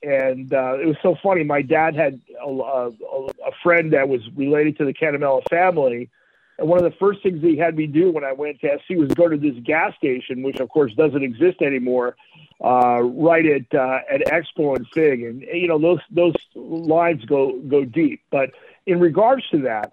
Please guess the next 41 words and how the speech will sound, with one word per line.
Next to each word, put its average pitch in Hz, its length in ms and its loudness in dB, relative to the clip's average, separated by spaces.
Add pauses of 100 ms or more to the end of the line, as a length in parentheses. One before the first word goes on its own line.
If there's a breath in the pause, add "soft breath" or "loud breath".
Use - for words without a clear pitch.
I, 147 80 -2
I 151 360 -4
think 233 260 -6
that 147 240 -2 (380 soft breath)
what 190 180 0
we're 190 140 2
talking 214 580 -4
about 123 380 -2 (240)
is 143 400 0 (180)
trying 220 300 0
to 175 80 4
be 143 200 -2 (180)
equal. 117 520 0 (400 soft breath)
Uh, 131 320 2
and 160 80 2
that's 185 220 2
one 240 120 4
of 180 60 4
the 160 80 4
reasons 165 400 -2
why 139 220 2
Long 147 360 0
Beach, 151 320 -2 (880)
uh, 117 360 -2
Cal 160 260 -2
State 147 220 -2
Northridge, 147 440 -2
and 127 120 -10
Cal 143 240 0
State 135 200 -2
Florida 151 280 4
don't 143 240 0
have 139 180 -2
programs 180 540 2
anymore, 113 500 -6 (380 loud breath)
is 151 120 2
because 160 440 2
they 170 120 2
could 165 200 0
not 160 360 -2
match 147 300 -2